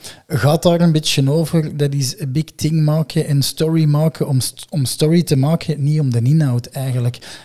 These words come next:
En dat waait een beetje over. Gelijk dat je nu ziet, alles vroeger, denk ik dat wij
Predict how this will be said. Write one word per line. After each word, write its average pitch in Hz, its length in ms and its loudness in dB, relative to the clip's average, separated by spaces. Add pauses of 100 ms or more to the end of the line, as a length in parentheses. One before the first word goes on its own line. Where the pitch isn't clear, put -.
En 139 240 0 (280)
dat 120 260 -4
waait 123 260 2
een 120 100 0
beetje 117 320 -4
over. 143 420 -2
Gelijk 135 300 -4
dat 127 140 -4
je 127 140 -2
nu 131 220 2
ziet, 139 340 -2 (180)
alles 151 420 -2 (280)
vroeger, 156 600 -2
denk 143 280 -2
ik 143 100 -4
dat 131 120 0
wij 127 200 -2